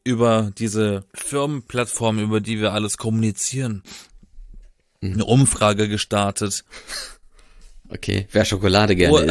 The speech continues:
Speaker 2: isst, oder was?
Speaker 1: Nee, nee, nee, nee. So kommen-, ko-, ohne, ohne wirklichen,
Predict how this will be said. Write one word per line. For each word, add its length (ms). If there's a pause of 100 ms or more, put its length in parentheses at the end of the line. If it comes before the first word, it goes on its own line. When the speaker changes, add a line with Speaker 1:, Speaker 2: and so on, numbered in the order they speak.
Speaker 2:
isst, 100
oder 140
was? 200 (220)
Speaker 1:
Nee, 200
nee, 120
nee, 180
nee. 220
So 300
kommen-, 400
ko-, 260
ohne, 500
ohne 380
wirklichen, 640